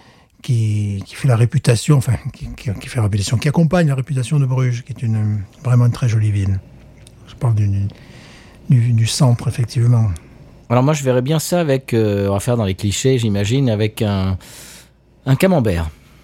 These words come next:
Speaker 1: Oui, oui, oui, oui.
Speaker 2: Ou un, tu sais, un brie de Meaux, un truc comme ça.
Speaker 1: Ouais.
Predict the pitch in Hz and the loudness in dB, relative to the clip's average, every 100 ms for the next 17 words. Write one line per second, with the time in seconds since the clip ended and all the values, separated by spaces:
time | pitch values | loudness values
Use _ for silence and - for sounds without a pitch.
0 | - - - 151 160 175 214 247 196 - | -20 -20 -2 0 2 2 0 -2 -8 -12
1 | - 196 294 370 - - _ 208 208 156 | -4 -2 -2 -4 -14 -20 _ 0 2 2
2 | 208 269 _ _ _ _ _ _ - 113 | -2 -8 _ _ _ _ _ _ -4 0
3 | 107 104 98 92 90 92 113 - 127 104 | 2 2 0 -2 -2 -4 -6 0 0 0
4 | 104 120 117 117 113 104 101 104 98 95 | 0 0 2 0 0 0 2 2 0 -2
5 | 98 98 98 92 101 147 165 | -4 -6 -6 -2 0 2 0